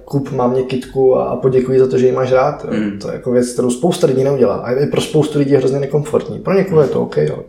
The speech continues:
Speaker 1: pro někoho to OK není. A pak tam jsou jako náročnější věci, typu prostě vyzvi někoho na veřejném prostranství k tanci, jo.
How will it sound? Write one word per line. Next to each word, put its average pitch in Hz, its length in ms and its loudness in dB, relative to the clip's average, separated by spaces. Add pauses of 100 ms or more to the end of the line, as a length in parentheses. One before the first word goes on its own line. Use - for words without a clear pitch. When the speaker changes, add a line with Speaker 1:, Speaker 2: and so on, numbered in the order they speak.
Speaker 1:
pro - 180 -12
někoho 127 280 -2
to - 180 -6
OK 120 140 -8
není. 117 300 0 (1040)
A 117 880 -2
pak 131 140 -2
tam 139 160 2
jsou 139 140 4
jako 127 180 4
náročnější 127 640 0
věci, 120 280 0
typu - 280 -10
prostě - 420 0 (720)
vyzvi 123 360 2
někoho 120 360 0
na 123 80 2
veřejném 117 400 0
prostranství 120 680 -4
k - 60 -16
tanci, 117 300 0 (140)
jo. - 60 -14